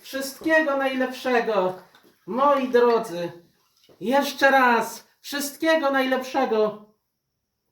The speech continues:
na ten dwa tysiące dwudziesty piąty rok. Moi drodzy, udanego Sylwestra, udanej imprezy.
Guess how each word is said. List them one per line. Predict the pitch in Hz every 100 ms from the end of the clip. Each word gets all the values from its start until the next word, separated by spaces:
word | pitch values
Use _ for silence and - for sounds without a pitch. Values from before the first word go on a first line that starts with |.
| _ _ _ _ _ _ - - _ _ _ _ _ _ _ _ _ _ _ _ _ -
na | 277 320
ten | 269 247
dwa | 214 254
tysiące | 240 202 220 214 214
dwudziesty | 185 214 214 214
piąty | 214 185 156 185
rok. | 180 151 - - _ _ _ _ _ _ _ _ - - _ _
Moi | 190 294 311 285 233
drodzy, | 247 247 220 160 165 156 - _
udanego | 262 311 311 294 294 254
Sylwestra, | 247 269 247 254 240 - 220 208 - - _ _
udanej | - 302 294 302 294 277 254
imprezy. | 247 247 247 247 - 208 190 -